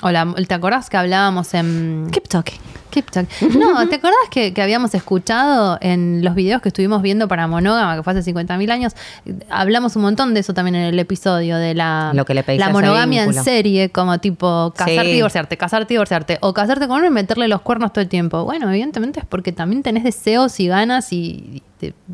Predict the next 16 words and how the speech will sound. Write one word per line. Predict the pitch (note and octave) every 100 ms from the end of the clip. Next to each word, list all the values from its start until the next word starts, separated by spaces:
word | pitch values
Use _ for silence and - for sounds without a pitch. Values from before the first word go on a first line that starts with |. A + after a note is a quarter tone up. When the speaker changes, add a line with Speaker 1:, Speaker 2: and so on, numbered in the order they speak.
| F#3 F3+ -
Speaker 2:
Bueno, | - B3+ A#3
Speaker 1:
ne-, | G3 E3+
Speaker 2:
pero | B3 B3
Speaker 1:
necesidades | F#3+ G3+ A#3+ C4
con | F#3 F#3
otras | F#3 F#3+
personas. | F3+ A#3 D#4+
Speaker 2:
esta | G#3
semana | C4 B3 C#4
escuchaba | - A3+ - A3+ A#3+ B3
una | G#3+ A3
mina | A3 A#3
que | G#3+
hace | G3+ G3+
tantra, | G#3 G3+ F#3+ F#3+
muy, | G#3+ F3+ F3+ F#3 F#3 F3+